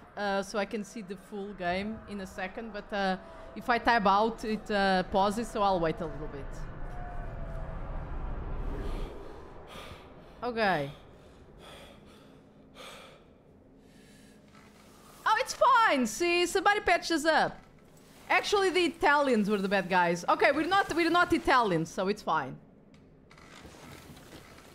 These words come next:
Huh. O-, okay. Oh!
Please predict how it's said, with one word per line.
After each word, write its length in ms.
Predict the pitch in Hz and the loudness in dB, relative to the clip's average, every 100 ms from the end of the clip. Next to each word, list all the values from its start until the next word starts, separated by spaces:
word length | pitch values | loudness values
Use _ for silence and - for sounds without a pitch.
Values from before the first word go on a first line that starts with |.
| - - - - - - - - - - - - - - - - - - - - - - - - | -20 -20 -20 -20 -20 -20 -20 -20 -20 -20 -20 -20 -20 -20 -14 -14 -14 -20 -20 -20 -20 -20 -20 -18
Huh. 300 | 320 311 143 151 - - - - - - - - - - - | -4 -2 -2 -6 -18 -20 -20 -20 -20 -20 -20 -20 -20 -20 -18
O-, 120 | 208 - - - 214 | -16 -16 -14 -8 -8
okay. 580 | - 196 180 208 285 - - - - - - - - - - - - - - - - - - - - - - - - - - - - | -4 0 0 0 -2 -8 -20 -20 -20 -20 -20 -20 -20 -20 -20 -20 -20 -20 -20 -20 -20 -20 -20 -20 -20 -20 -20 -20 -20 -20 -20 -14 -6
Oh! 160 | - | -6